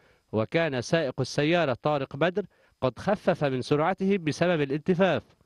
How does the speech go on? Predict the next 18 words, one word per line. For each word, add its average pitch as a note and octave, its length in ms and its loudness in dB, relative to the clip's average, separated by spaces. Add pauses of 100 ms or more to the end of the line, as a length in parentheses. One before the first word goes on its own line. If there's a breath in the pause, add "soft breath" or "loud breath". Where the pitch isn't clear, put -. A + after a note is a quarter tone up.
(100)
وهو D3+ 280 2
أمر F3+ 420 0
يعرفه D#3 500 2
منفذو D3+ 500 2
عمليات D3 520 0
الاغتيال، C#3 540 0 (460 soft breath)
فيعمدون C3 680 0
إلى C#3+ 340 2
ركن F#3+ 260 -2
السيارات D3 600 0
المفخخة E3+ 1000 -2
قرب F#3+ 280 2
المفارق F#3+ 580 0 (260 soft breath)
لإصابة D3 680 0
الهدف D#3+ 420 0
بدقة. F3+ 500 -2 (800 soft breath)
وتضيف E3 520 2
المعلومات F3 580 0